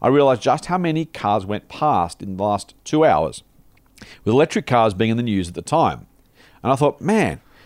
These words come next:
if one in a hundred cars is electric, that's a hell of a lot of electric cars.' So at the time, I had ten K available to invest, and essentially I bought seven K of Pilbara Minerals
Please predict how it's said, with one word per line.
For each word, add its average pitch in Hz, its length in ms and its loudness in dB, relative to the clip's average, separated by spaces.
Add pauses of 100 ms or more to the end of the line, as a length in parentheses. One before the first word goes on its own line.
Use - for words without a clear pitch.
(140)
if 120 120 -4
one 170 160 2
in 254 60 0
a 254 80 2
hundred 190 260 -2
cars 147 300 0
is 135 80 -2
electric, 123 580 0 (360)
that's 165 200 -2
a 247 80 2
hell 113 200 0
of 135 60 0
a 151 40 -2
lot 120 140 2
of 120 60 -2
electric 139 400 -2
cars.' 208 540 0 (720)
So 131 200 2
at 156 60 0
the - 80 -2
time, 135 280 2
I 117 100 4
had 110 180 0
ten 175 200 0
K 190 200 2
available 147 360 2
to 202 120 0
invest, 139 460 0 (540)
and 117 100 -2
essentially 165 340 0
I 131 100 6
bought 120 260 2
seven 190 300 -2
K 156 420 2
of - 280 -2
Pilbara 175 360 0
Minerals 226 460 0